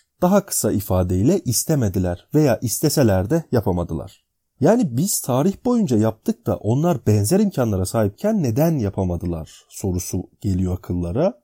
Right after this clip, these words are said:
Bu da istemedikleri ihtimalini kuvvetlendiriyor. İstememelerinin altında yatan sebep için kültürleri diyebiliriz.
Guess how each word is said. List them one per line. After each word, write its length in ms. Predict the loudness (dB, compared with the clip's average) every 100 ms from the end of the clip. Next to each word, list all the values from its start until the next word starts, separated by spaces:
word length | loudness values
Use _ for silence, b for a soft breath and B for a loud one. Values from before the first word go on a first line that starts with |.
| _
Bu 180 | -4 2
da 280 | 4 4 0 -4
istemedikleri 1080 | -2 0 0 2 2 0 -2 0 2 2 -2
ihtimalini 560 | -6 -4 0 0 2 0
kuvvetlendiriyor. 840 | 0 0 0 0 -2 -2 -4 -6 -10 _ _ _ _ -2
İstememelerinin 1040 | 0 0 2 2 4 4 4 2 0 0
altında 460 | 0 -2 0 0 2
yatan 320 | 2 2 0
sebep 420 | 2 2 0 -2
için 400 | -4 0 0 -2 -4
kültürleri 760 | 0 0 0 0 2 4 2 0 0
diyebiliriz. 800 | 2 2 2 0 0 -4 -12